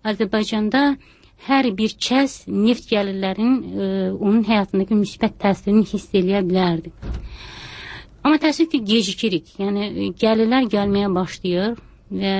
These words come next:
iki min on ikinci ilə qədər pik vaxtıdır. Bizim iki min səkkiz, iki min on birinci illər ən pik vaxt olacaq on birinci ildə, amma on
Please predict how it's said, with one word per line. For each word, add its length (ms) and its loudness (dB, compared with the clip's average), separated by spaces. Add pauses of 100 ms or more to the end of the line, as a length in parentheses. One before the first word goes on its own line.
(260)
iki 260 -2
min 300 4
on 240 0
ikinci 460 0
ilə 260 0
qədər 320 0
pik 240 -10
vaxtıdır. 500 -2
Bizim 280 2 (320)
iki 100 0
min 160 4
səkkiz, 400 -2
iki 80 -2
min 160 4
on 100 4
birinci 380 2
illər 320 0
ən 160 2
pik 260 0
vaxt 220 -4
olacaq 400 -2 (640)
on 160 4
birinci 460 4
ildə, 260 2
amma 240 6
on 100 4